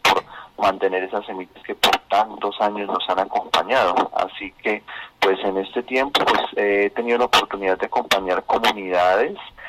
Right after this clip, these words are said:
en estos territorios y pues ha sido pues un aprendizaje muy enriquecedor el ver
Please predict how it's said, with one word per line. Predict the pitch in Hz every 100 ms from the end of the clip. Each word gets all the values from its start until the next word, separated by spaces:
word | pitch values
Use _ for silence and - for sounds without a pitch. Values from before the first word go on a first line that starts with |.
| - -
en | 107 98 95 92 90 90 87 87 80
estos | 104 104 - - -
territorios | 135 143 143 143 127 147 220 - - _ _ _ -
y | 110 104 101 98 95
pues | - 95 90 95 -
ha | 107 110
sido | 120 120
pues | 131 120
un | 104
aprendizaje | 104 - 120 107 98 104 110
muy | 113 117
enriquecedor | 113 120 - 101 95 92 95
el | 104 104
ver | 110 104